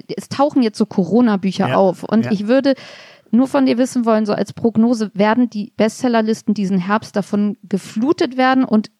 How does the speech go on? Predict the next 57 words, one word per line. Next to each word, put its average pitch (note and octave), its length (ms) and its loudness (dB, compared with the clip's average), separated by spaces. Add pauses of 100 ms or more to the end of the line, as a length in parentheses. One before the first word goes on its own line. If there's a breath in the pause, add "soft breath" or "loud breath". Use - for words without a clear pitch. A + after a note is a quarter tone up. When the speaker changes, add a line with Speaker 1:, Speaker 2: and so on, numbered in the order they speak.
(100)
Speaker 1:
wird G3 380 0
davon, A#3+ 380 0
also F#3 160 -2
das F#3+ 100 -2
ist - 100 -14
die - 100 -6
eine A3 200 2
<laughs> - 300 -2
Frage, A#3 60 2
und A3 240 -4
wird G#3+ 140 0
das, A3 180 0 (340 loud breath)
also F#3+ 200 2 (280)
gibt C4+ 240 0
es, C4+ 120 2
wird A3 240 2
es C#4+ 140 -4
den A#3 260 2
einen A3+ 280 2
Corona-Bestseller F#3 1080 -2
geben? E3+ 420 -8
Ist - 160 -4
das B3+ 200 -2
der A3 120 2
Stoff - 500 -2
wirklich G3 440 -2
für F#3+ 120 0
einen F#3 240 2
Corona-Bestseller? F3+ 880 0
Du F3 80 0
kennst G#3 300 0
dich G3+ 140 -8
ja G3 140 -6 (320 loud breath)
ein B3 120 -2
ganz C#4 240 0
klein G#3+ 220 0
bisschen G3 260 0
mit F#3 120 0
Literatur F3 580 -6
aus. D3+ 120 -8
Speaker 2:
Also C#3 240 2
geflutet, F3+ 640 2
finde F3 280 2
ich, E3 120 0
dann C#3+ 400 -2
d-, C#3+ 160 -6
denkt D3 200 2
man C#3+ 140 2
so, C#3+ 140 2
oh, C#3+ 160 4
jetzt, C#3 280 -2
äh, C3+ 160 -6
diese B2+ 360 -4
Automatismen C#3 840 0
und C3+ 100 2
es B2 120 -2
wurde, D3 180 2